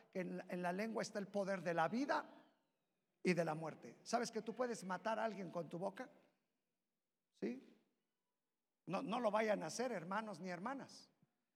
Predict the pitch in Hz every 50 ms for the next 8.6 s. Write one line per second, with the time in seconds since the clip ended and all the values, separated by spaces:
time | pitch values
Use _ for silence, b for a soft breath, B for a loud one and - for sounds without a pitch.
0 | _ _ _ _ 165 156 160 160 160 - 220 220 233 202 175 160 151 - - 170
1 | 175 190 208 208 196 180 - - 165 - - 190 202 202 202 175 - - 160 156
2 | 180 190 202 240 269 339 - - - _ _ _ _ _ _ _ _ _ _ _
3 | _ _ _ - 160 180 180 175 151 156 185 156 180 170 151 147 143 143 175 175
4 | 175 170 165 - 160 156 147 143 123 104 - - - _ _ _ _ _ _ _
5 | _ _ _ _ _ _ _ _ _ _ _ _ _ _ _ _ _ _ _ _
6 | _ _ _ _ _ _ _ _ _ _ _ _ _ _ _ _ _ _ _ _
7 | _ _ _ _ _ _ _ _ _ _ _ _ 175 220 262 294 269 269 240 247
8 | 240 214 240 277 302 339 359 381 381 359 294 214